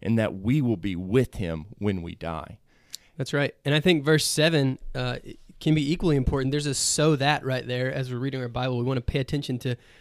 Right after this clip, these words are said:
Speaker 2: to words like that that seem to connect ideas.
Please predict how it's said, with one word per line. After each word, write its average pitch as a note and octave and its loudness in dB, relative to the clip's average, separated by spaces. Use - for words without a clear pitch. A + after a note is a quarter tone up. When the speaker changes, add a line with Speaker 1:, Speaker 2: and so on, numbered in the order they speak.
Speaker 2:
to D3 2
words D3 6
like C3 2
that B2+ 0
that A#2+ -4
seem C3+ 2
to B2+ 0
connect C3 0
ideas. A#2 0